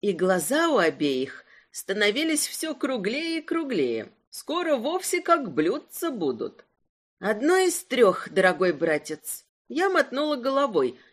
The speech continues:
и Криштоф понятливо отодвинул стакан.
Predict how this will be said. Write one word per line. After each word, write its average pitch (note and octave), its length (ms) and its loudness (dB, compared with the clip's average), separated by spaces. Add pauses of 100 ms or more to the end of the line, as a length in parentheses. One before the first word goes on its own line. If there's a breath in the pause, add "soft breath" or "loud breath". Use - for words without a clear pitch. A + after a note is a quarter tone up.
и - 100 -4
Криштоф D4 640 -4
понятливо C#4 580 0
отодвинул G#3+ 640 0
стакан. D3+ 680 -4